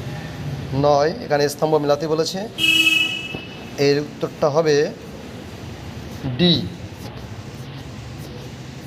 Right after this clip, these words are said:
তারপরে দেখো দশ দাগ,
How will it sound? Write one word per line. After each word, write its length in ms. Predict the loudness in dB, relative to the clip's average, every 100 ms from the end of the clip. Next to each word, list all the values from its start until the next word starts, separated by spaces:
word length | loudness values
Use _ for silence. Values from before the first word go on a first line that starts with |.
| -12 -12 -12 -12 -12 -12 -12 -12 -12 -12 -12 -14 -14 -14 -14 -14 -14 -14 -12 -10 -10 -4
তারপরে 220 | 0 2 4
দেখো 420 | 2 0 -4 -4 -8 -14 -14 -14 -14 -14 -10 -8 -8 -8 -10 -14 -12 -12 -12 -12 -10 -10 -12 -2
দশ 220 | 2 4
দাগ, 220 | 4 2